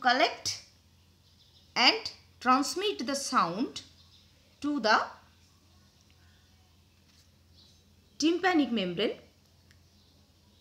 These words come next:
It helps in detection of source of sound, direction of sound. An external auditory canal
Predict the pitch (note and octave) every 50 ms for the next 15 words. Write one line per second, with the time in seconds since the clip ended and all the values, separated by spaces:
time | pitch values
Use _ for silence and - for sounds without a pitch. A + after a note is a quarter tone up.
0 | _ _ _ _ _ _ _ _ _ _ - C4 A3 G#3+ A#3+ C#4+ F#4 E4+ - E4
1 | E4 D#4+ F4+ D#4+ - - - _ _ _ _ _ - G3 G3+ A3 - C4+ D4 D4
2 | - F4+ F4+ F4 F4+ F4 F4 - - - - _ _ _ _ _ _ _ _ _
3 | _ _ _ _ _ _ _ _ _ _ _ _ _ _ _ _ _ _ _ _
4 | _ _ - - - C4+ D4+ F4+ - - F4+ C4 - - B3 G#3 F#3+ G#3+ C#4 G#4+
5 | - - - _ _ _ _ _ _ _ - - F#3+ A3 G#3+ A#3 D4 - - F4
6 | E4 D#4+ C4+ - - A3 F#3 G3+ C4+ G4 - - - _ _ _ _ _ _ _
7 | _ _ _ _ _ _ _ _ - - A#3 B3 C4+ - - - F#4 G4 G#4 A4
8 | G#4 F#4+ C4+ A#3+ D4 E4 - F4 D#4 F4 F4 - - C4+ C#4+ E4+ F4 B3+ G3+ A3
9 | F4 A4+